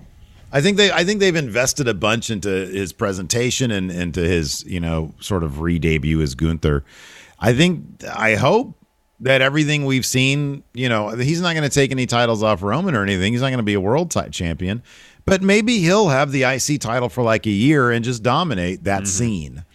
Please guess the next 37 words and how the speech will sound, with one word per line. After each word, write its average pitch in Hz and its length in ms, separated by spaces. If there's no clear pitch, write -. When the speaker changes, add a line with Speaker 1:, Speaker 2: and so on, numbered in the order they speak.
Speaker 2:
Mm-hmm. 92 280
Speaker 1:
I 101 60
think 143 140
that's 139 180
a 110 60
possibility, 80 800
and, 82 80
and 85 100
Speaker 2:
Yeah. 85 100
Speaker 1:
I 85 100
hope 90 200
that's 82 240
the 80 100
case. 73 280
At 104 40
the 110 60
very 156 240
least, 131 280
he'll, 113 180
at - 80
the 107 80
very 165 320
least, 170 500
that 113 160
Intercontinental 143 540
Championship 110 600
will 101 140
be 95 260
defended 101 480
in 90 100
September 90 480
at 82 80
Clash 82 300
of 76 60
the 76 60
Castle. - 480
Speaker 2:
Yeah. 85 200